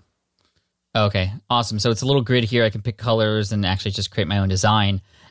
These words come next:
And then when I check out, you're gonna give me those exact, uh, pixel color ones and everything I need to make this design, yes?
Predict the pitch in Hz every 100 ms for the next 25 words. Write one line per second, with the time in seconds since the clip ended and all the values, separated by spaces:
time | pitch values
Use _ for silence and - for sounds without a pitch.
0 | - 120 120 113 110 110 _ _ - 117
1 | 113 104 113 104 151 131 110 110 104 104
2 | 101 101 101 98 95 95 95 95 95 98
3 | 87 87 - - - 98 92 85 - 98
4 | 101 95 - - 95 95 90 87 - 92
5 | 87 92 95 101 95 92 - 90 - -
6 | 101 104 87 - 113 -